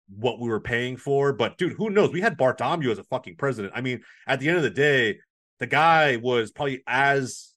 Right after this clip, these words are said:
quote-unquote crooked as they come. I, I think if him and Sandro Rosell were behind this, I mean, it is what it is. I don't think it's the current president, Laporta.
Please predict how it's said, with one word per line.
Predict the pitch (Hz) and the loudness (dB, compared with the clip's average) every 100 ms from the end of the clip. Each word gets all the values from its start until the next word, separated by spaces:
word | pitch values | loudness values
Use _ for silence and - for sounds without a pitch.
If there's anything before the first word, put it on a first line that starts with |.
| _ | _
quote-unquote | - 131 127 120 120 - 127 104 | -6 -2 -2 -2 -6 -2 -2 -2
crooked | - 131 135 | -6 -4 -2
as | 127 107 | -4 -4
they | 95 | -8
come. | 92 131 143 143 - _ _ - | -4 -4 -2 -6 -14 _ _ -10
I, | 113 - | -6 -4
I | |
think | 113 127 110 - | -4 -6 -10 -6
if | 117 - | -4 -2
him | 135 131 | -2 0
and | 123 | -4
Sandro | 104 127 123 127 | -2 -2 0 0
Rosell | 120 113 127 123 127 120 | 0 0 4 6 6 2
were | 110 | -2
behind | 107 110 113 127 | -2 -4 -4 -6
this, | 127 123 - | -6 -6 -6
I | |
mean, | 101 98 92 82 _ _ | -8 -8 -10 -14 _ _
it | 104 120 | -4 0
is | 127 107 | 0 0
what | 117 | -2
it | 107 | 0
is. | 120 - | 0 0
I | |
don't | 120 127 | -4 -4
think | 127 | -6
it's | 92 | -10
the | 110 | -12
current | - 113 113 | -8 -8 -8
president, | 127 117 127 123 | -8 -8 -8 -10
Laporta. | 90 104 107 127 131 | -8 -8 -8 -8 -10